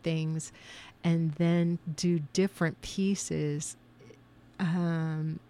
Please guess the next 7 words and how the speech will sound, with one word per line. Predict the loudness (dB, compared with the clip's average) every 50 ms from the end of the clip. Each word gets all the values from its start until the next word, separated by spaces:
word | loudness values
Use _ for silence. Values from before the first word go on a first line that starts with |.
| _ -6
electronically, | -4 -2 -2 -2 -4 -6 -10 -6 -4 -4 -4 -2 -4 -6 -8 -10 -8 -8 -8 -8 -8 -8
or, | -10 -10
you | -8 -6 -6 -6
know, | -6 -6 -8 -10 -12 -16 -20 -20 -20 -20 -20 -20 -20 -8 -4
I, | 0 0 2 0 0 -2 -2
I | -2 -2
really, | 0 2 2 2 2 2 2 0 0 -4 -8